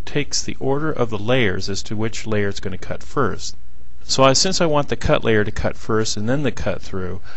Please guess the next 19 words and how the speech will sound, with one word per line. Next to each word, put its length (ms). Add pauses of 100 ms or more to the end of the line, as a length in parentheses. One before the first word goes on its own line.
(200)
I 60
place 380
it 100
in 60
this 200
order 240
so 220 (120)
Cutting 260
Master 260
two 240
will 140
cut 240
the 100
right 220
thing 160
in 80
the 60
right 260
place. 560